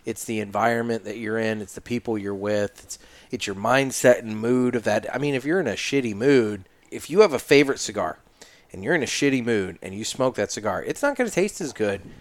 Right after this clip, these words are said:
as when you're in a normal or good mood and you're having that cigar. Just,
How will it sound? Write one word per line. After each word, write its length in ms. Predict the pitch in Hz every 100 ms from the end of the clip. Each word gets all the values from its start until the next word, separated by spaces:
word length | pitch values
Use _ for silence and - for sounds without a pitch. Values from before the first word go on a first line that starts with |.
| -
as 120 | 120
when 240 | 123 127 123
you're 220 | 123 120
in 120 | 113
a 60 | 104
normal 400 | 107 123 123 120
or 240 | 123 104
good 240 | 107 120 117
mood 360 | 98 95 95 - _
and 120 | - 104
you're 100 | 95
having 240 | 101 90
that 180 | 85 -
cigar. 360 | 92 90 80
Just, 240 | 80 139